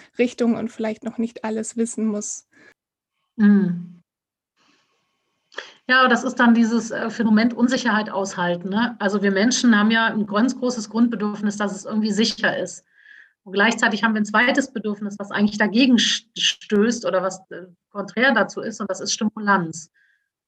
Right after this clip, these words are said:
Speaker 2: Also wir wollen auch irgendwie wachsen und lernen, ne? Das kann man ja bei kleinen Kindern total beobachten, dass das beides in denen ist. Also die wollen den sicheren Rahmen haben von den Eltern, ja, die gucken dann, wo sind Mama und Papa, bin ich sicher, ja? Und gleichzeitig wollen sie aber jetzt irgendwie alleine auf die Rutsche oder alleine aufs Klettergerüst,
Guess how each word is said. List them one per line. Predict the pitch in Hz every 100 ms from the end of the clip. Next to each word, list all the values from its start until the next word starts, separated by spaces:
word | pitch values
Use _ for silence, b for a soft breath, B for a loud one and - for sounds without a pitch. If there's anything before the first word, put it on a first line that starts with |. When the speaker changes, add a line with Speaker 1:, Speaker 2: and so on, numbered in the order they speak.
| -
Speaker 2:
Also | 208
wir | 202 180
wollen | 190 262
auch | 247
irgendwie | 247 240 226
wachsen | 226 - 226
und | 214
lernen, | 202 196 180 156
ne? | 202
Das | 208
kann | -
man | 208
ja | 196
bei | 196
kleinen | 196 202 196
Kindern | 214 247 233 214
total | 202 208 208
beobachten, | 202 - 202 - -
dass | 170 170
das | 185
beides | - 185 220 220
in | 220 220
denen | 175 156 160
ist. | 160 156 -
Also | 165 170 B B B 196
die |
wollen | 180 196 202
den | 196
sicheren | 202 - 190
Rahmen | 170 190 233
haben | 240 262 -
von | 185
den | 170
Eltern, | 175 196 269 285
ja, | 185 202
die | 196
gucken | 214 - 240
dann, | 240 262 240
wo | 208
sind | 208 -
Mama | 180 190 190
und | 202
Papa, | - - 277
bin | 214 214
ich | 214 -
sicher, | 202 226 294 233
ja? | 196 233 B B B
Und | - 180
gleichzeitig | 208 214 247 240 -
wollen | 226
sie | 220
aber | 208
jetzt | 202 196 202
irgendwie | - 202
alleine | 196 220 - 202
auf |
die | 208 -
Rutsche | 233 240
oder | 202
alleine | 196 190
aufs | 202 -
Klettergerüst, | 185 226 160 151 147